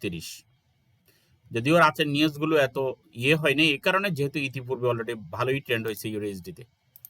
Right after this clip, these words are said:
আপনারা দেখেন, তার আগে এটা সম্ভবত আমাদের এই মাসের ট্রেড, এক তারিখ থেকে, তার মানে আপনাদের তিরিশ তারিখ, ঊনত্রিশ,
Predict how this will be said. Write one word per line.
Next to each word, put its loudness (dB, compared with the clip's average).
আপনারা -6
দেখেন, -8
তার 6
আগে 6
এটা 0
সম্ভবত 0
আমাদের 0
এই 0
মাসের 0
ট্রেড, 2
এক -6
তারিখ 2
থেকে, -2
তার 0
মানে -4
আপনাদের -6
তিরিশ -2
তারিখ, 2
ঊনত্রিশ, -2